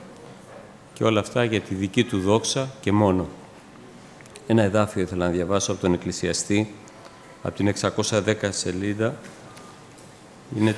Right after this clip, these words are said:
το, μάλλον περισσότερα από ένα, δύο, τρία εδάφια. Είναι από το Γάμα κεφάλαιο και το δεκατέσσερα εδάφιο κάτω, κάτω αριστερά. Εξακόσια δέκα Γάμα,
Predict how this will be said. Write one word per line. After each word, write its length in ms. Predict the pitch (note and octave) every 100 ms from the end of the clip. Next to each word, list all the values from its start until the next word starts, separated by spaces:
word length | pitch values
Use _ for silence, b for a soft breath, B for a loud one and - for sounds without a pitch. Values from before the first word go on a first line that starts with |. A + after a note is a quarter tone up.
| -
το, 340 | F#2 G2 G#2+ - -
μάλλον 360 | G#2 G#2+ G#2 - - - - - - -
περισσότερα 500 | G#2 - A2 G2 E2+
από 180 | E2+
ένα, 160 | F2 G2
δύο, 220 | F#2 F#2+ F#2
τρία 180 | F#2+
εδάφια. 480 | F#2 F2+ F#2 - G#2+ - - -
Είναι 160 | G#2+ G2+
από 120 | -
το 60 |
Γάμα 320 | F#2 G#2+ G#2+ F#2
κεφάλαιο 600 | - D#2+ F2+ F#2+ G#2+ B2+ - - - -
και 100 | -
το 120 | F#2
δεκατέσσερα 600 | F#2+ F#2+ G2 G#2+ G#2+ F#2+
εδάφιο 380 | F#2 G2 G2 F#2+
κάτω, 320 | F#2+ F2 F2+ F#2+ - -
κάτω 320 | F#2+ F2+ F#2 - - - -
αριστερά. 680 | G2 F#2 - F#2 F#2 F2 - - - - - - - - - - - - - - - - - - - - - - - -
Εξακόσια 640 | - - G2 F2+ G#2+ - G2+
δέκα 360 | F#2+ G#2+ A2+
Γάμα, 520 | G2 G2 G2+ A#2 B2